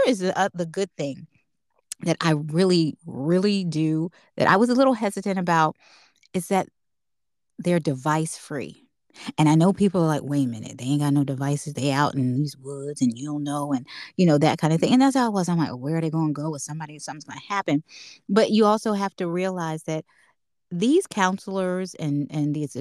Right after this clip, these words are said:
these people who run these camps are ch-, highly trained. They make sure that, that they are, um,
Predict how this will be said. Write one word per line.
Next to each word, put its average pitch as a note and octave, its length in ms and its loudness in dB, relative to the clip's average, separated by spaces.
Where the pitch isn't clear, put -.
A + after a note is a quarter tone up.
these D3 260 -6
people F3 300 2
who D#3 360 4
run D#3 320 4
these F3 180 4
camps D#3+ 360 4
are A3+ 180 4
ch-, - 100 -8
highly F3 380 0
trained. C#3 480 -6
They D3+ 100 2
make D#3 260 2
sure G#3 440 0
that, D#3+ 280 -2
that E3+ 280 2
they D#3+ 260 2
are, D3+ 460 -2
um, C#3+ 440 -8